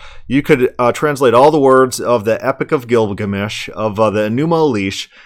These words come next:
all the Calvinists are translating it to mean Calvinism, you're gonna have a pretty difficult time because those ideas are not even conceptual concepts in that worldview. Uh, you're, you're gonna ha-, struggle. And so even, even translating to English,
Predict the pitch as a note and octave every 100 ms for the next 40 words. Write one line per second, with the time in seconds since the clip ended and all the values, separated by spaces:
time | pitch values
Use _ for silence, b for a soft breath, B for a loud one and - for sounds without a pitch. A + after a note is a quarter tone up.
0 | B F#2+ C#3 E3 D3+ B2+ A#2 A#2 A2+ A2+
1 | - A2 G#2 G#2 G2+ G2+ G2+ F#2+ - A#2+
2 | A#2 A2 B2 C3+ - A2 G2+ G2+ F#2+ G#2+
3 | F#2+ B B G#2 C#3 D#3+ D3 D#3 A2 -
4 | - D#3 D3 A#2+ F2+ A#2+ - G2+ G2+ F2
5 | - B2+ G#2+ D#2+ E2 G2+ - D#3 C#3 -
6 | B B B D3 E3 D#3 C3 F3+ A2+ G2+
7 | A2 A2 A#2 B2 A2+ G#2+ G#2+ _ A2 -
8 | C3+ A#2+ - C#3+ C3+ A2 - D3 D3 -
9 | G#2 D#2+ - G#2+ G#2 F#2+ F#2 G2+ F#2 F2
10 | C#3 F#2 - B B B A2+ B2 A2 C3+
11 | B2 B2+ C#3+ D3+ A2+ G#2+ - - C#3+ E3
12 | A2 C#2+ - _ - G2+ G2 B2 A#2+ B2+
13 | F3+ F#3 D#3 - - D3 E3 C3 - D#3
14 | D#3 C#3 C3+ B2 A2 E2 B2 D3 G#2+ F2+
15 | - -